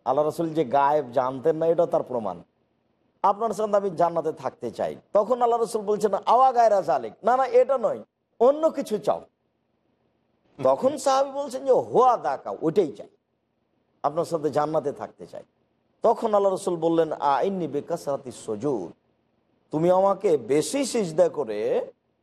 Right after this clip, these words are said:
সহযোগিতা করো, সক্ষম করো, আমি যেন তোমাকে সাথে নিতে পারি।" এই কথার অর্থ এই নয় যে মানুষ তার ইচ্ছা মতো সালাত আদায় করবে।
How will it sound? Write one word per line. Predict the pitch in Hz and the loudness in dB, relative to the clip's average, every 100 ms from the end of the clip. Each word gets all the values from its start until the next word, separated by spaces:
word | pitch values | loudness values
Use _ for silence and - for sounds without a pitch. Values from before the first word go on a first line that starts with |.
| _ _ | _ _
সহযোগিতা | - - 165 180 165 185 220 214 214 | -6 2 2 2 2 0 2 0 0
করো, | - 90 - _ _ _ _ _ _ _ | -4 -14 -16 _ _ _ _ _ _ _
সক্ষম | - 104 - - 233 190 | -2 -2 -2 -2 -4 -2
করো, | 123 90 80 _ _ _ _ - | -6 -8 -12 _ _ _ _ -4
আমি | 135 170 | 0 0
যেন | 185 185 | 0 -2
তোমাকে | 170 165 151 | -2 -2 -2
সাথে | 151 139 135 | -4 -4 -2
নিতে | 127 120 135 | -4 -4 -4
পারি।" | 95 - - _ _ _ _ - | -4 -8 -18 _ _ _ _ -4
এই | 160 190 254 185 | 0 2 0 0
কথার | 226 226 240 226 | 0 2 0 4
অর্থ | 196 202 - 208 214 214 | 2 2 -4 -2 0 -2
এই | 143 147 202 269 | -4 0 2 4
নয় | 269 190 131 117 - - _ _ _ _ | 4 2 -2 -8 -14 -20 _ _ _ _
যে | 113 156 180 | -2 0 2
মানুষ | 170 160 175 180 - | 2 2 0 -2 -2
তার | 185 170 | 0 0
ইচ্ছা | 160 165 - 175 | -2 -6 -6 -4
মতো | 156 156 165 | -2 -2 -2
সালাত | - 151 139 135 | 0 0 0 0
আদায় | 120 113 | -2 -4
করবে। | 107 95 95 | -6 -10 -12